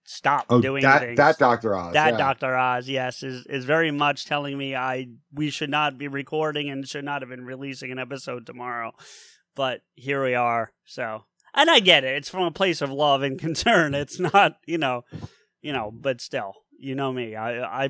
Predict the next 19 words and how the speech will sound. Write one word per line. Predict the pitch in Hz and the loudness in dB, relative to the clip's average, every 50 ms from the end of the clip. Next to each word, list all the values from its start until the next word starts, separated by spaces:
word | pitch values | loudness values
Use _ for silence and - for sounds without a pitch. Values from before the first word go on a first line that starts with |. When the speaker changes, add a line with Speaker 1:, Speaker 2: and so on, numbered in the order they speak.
| 131 - | -4 -2
Speaker 1:
I | - 156 151 | 2 2 4
better | 143 190 196 170 151 | 6 6 4 4 4
be | 139 147 135 | 0 -2 -4
dead | 131 123 117 143 135 131 127 123 | -6 -6 -4 -2 -2 -2 -2 -4
before | 117 127 - - 143 135 | -6 -10 -8 -4 -4 -2
we | 131 120 131 127 | -2 -2 -4 -6
don't | 123 117 123 123 127 - - _ 135 123 | -4 -2 -2 -2 -4 -6 -12 _ -12 -8
do | 135 135 | -4 -4
a | 123 120 | -2 -4
recording. | 113 113 117 113 - 135 131 123 113 113 110 110 107 120 | -4 -6 -8 -6 -6 -4 -4 -4 -6 -10 -14 -16 -18 _
So, | - - 135 120 110 107 110 - _ _ _ _ _ | -16 -12 -10 -8 -8 -8 -10 -14 _ _ _ _ _
you | 147 139 | -16 -14
know, | 120 107 104 - _ _ _ _ _ | -14 -14 -16 -18 _ _ _ _ _
here | _ 135 135 131 | _ -12 -8 -8
I | 123 117 | -8 -8
am. | 113 110 104 - _ _ _ _ _ _ _ _ _ - - _ _ _ _ _ _ _ _ _ | -8 -10 -14 -16 _ _ _ _ _ _ _ _ _ -20 -20 _ _ _ _ _ _ _ _ _
Speaker 2:
Okie | 80 80 - - 82 | -14 -12 -10 -8 -6
dokie. | 78 85 98 87 76 65 69 - _ _ _ - | -4 -2 -2 -4 -4 -8 -10 -12 _ _ _ -8
Speaker 1:
<laughs> | - | -8